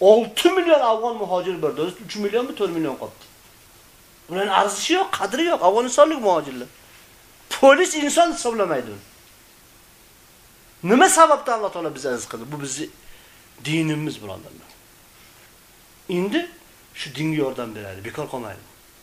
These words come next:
Har kim o'ziga bir ish nimasi tuzib olsin. Men dinga yordam berishim kerak. Men uydan nimaga chiqdim? Vatanda nimaga chiqdim? Biznes qilish uchun chiqmadim. Tijorat qilish uchun chiqmadim. Dinga yordam beraman.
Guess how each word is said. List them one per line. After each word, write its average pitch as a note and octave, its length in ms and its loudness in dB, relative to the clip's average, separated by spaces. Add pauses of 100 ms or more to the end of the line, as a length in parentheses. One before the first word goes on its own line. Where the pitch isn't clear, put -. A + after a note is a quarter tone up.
(320)
Har D4 260 -6 (220)
kim D#3+ 220 -8
o'ziga D#3 260 -8
bir D3+ 80 -10 (760)
ish - 380 0
nimasi D3+ 360 -4
tuzib C#3+ 220 -12
olsin. A#2 260 -10 (100)
Men F3 140 -12
dinga D#3+ 180 -6
yordam G#3+ 340 -2
berishim A2+ 280 -12
kerak. - 340 -20 (680)
Men A#3 140 0
uydan C#4 220 4
nimaga C#4 280 0
chiqdim? D#3 240 -8
Vatanda A#3+ 360 0
nimaga C#4+ 340 -4
chiqdim? - 260 -18 (920)
Biznes E3+ 340 -6
qilish D4 180 -6
uchun D#4+ 180 -6
chiqmadim. D4 340 -6 (580)
Tijorat B3 340 2
qilish D#4 160 -4
uchun D4+ 160 -8
chiqmadim. G#3+ 340 -8 (600)
Dinga D#4 200 6
yordam B3 340 4
beraman. A2+ 320 -12